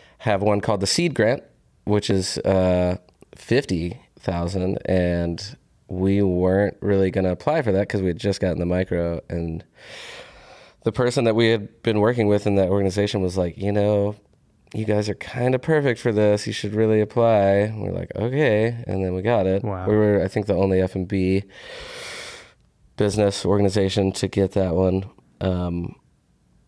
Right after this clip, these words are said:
Speaker 1: at least, uh, up until that point or that
Speaker 2: Sure.
Speaker 1: year or some-, something like that. They don't,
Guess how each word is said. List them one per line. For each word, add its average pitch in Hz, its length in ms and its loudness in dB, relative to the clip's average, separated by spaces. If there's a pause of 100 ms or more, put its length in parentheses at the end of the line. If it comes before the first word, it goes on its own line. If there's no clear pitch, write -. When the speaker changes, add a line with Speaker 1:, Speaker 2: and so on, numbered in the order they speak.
(520)
Speaker 1:
at 98 140 4
least, 92 260 -2 (120)
uh, 98 200 2
up 95 180 0
until 92 260 0
that 87 180 -2
point 90 260 2
or 82 160 2
that 87 80 0
Speaker 2:
Sure. 110 100 -2
Speaker 1:
year 85 240 0
or 80 40 -4
some-, 85 220 -6
something - 360 -10
like - 120 -10
that. - 120 -6
They 92 80 2
don't, 85 180 -2